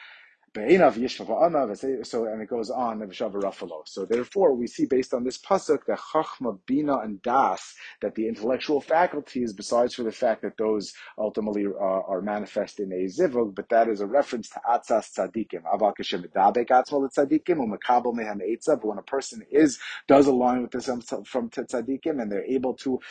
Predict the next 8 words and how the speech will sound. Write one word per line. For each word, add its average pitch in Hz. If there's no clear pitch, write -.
receive 127
his 120
knowledge, 127
azai 120
hu 147
bechinas 117
klayos 123
yayatzos. 98